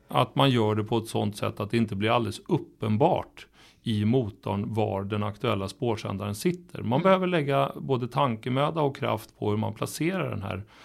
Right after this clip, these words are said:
Speaker 1: för att få så god effekt som möjligt. Den nästa delen är ju att du sen förstår som båtägare, vad är det för spårsändare jag har monterat?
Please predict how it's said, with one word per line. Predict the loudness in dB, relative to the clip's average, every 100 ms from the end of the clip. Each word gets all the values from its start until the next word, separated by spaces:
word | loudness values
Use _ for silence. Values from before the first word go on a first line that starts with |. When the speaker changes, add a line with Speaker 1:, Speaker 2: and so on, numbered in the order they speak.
| -20
Speaker 1:
för | -8 2 2 4
att | 0
få | -4 -6 -6
så | -6
god | -4 -4 -4
effekt | -6 -8 -10
som | -6 -2
möjligt. | 0 0 -2 -4 -12 _ -20 -20 _
Den | 4 6
nästa | 4 2 0
delen | 4 4 4 4 4
är | 2 2 2
ju | 2
att | 2 0
du | -4
sen | 0 0 0 -2
förstår | -2 -2 0 2 2 0
som | 0 -2 2
båtägare, | 2 0 -2 -2 -2 -2 -2 -2 -8 -20 4
vad | 6
är | 6 4
det | 0
för | -2
spårsändare | -2 0 0 0 -2 -4 -2 0
jag | 0
har | 0
monterat? | 0 -2 0 0 -2 -4 -10